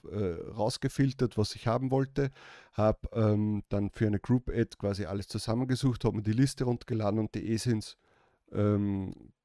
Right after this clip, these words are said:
quasi mir rauskopiert. Jetzt ist es aber möglich, dass man dann, ähm, unter, ähm, bei, äh, Export Selected kann man auswählen, Asins only for advertising und dann, äh,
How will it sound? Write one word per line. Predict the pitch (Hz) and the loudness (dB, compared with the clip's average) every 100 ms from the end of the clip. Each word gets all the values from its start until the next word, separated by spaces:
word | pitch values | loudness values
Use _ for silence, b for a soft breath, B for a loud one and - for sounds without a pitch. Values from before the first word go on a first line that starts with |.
| _ | _
quasi | - 104 113 | 0 2 2
mir | 110 | 0
rauskopiert. | 98 101 - 107 101 107 | 0 -4 -6 -8 -6 -2
Jetzt | 120 - | -2 -2
ist | 131 143 | -8 -6
es | 123 | -10
aber | 113 104 | -6 -6
möglich, | 107 131 165 - | -4 -6 -8 -12
dass | - - | -12 -10
man | 120 117 | -10 -6
dann, | 120 131 b b b b b _ - | -6 -6 b b b b b _ -4
ähm, | 117 117 120 | 0 0 0
unter, | 110 131 135 135 - 117 113 110 110 101 _ _ _ _ _ _ _ _ | -2 -2 -2 -6 0 2 2 0 -4 -10 _ _ _ _ _ _ _ _
ähm, | - 107 104 104 101 90 - _ _ - | -12 -8 -6 -6 -8 -10 -16 _ _ -8
bei, | 104 92 - 494 403 _ - | -6 -8 -12 -18 -20 _ -18
äh, | 107 104 110 _ _ _ - | -10 -6 -6 _ _ _ -14
Export | 117 - - 123 113 | -12 -12 -10 -6 -6
Selected | - - 107 107 127 - 143 139 - | -6 -8 -4 -4 -6 -8 -10 -10 -12
kann | 117 113 | -6 -4
man | 127 | -4
auswählen, | - 95 120 - 131 123 _ _ _ - | -8 -10 -10 -6 -6 -6 _ _ _ -8
Asins | 120 135 - 143 131 - | -2 -2 0 -2 -2 -6
only | 117 123 147 156 165 | 0 2 4 4 4
for | 147 - 120 - | 2 -2 -2 -2
advertising | 117 - 127 - 123 123 127 | -6 -4 -6 -2 -2 -2 -4
und | 113 110 | -6 -2
dann, | 110 107 - | -2 -2 -10
äh, | - | -14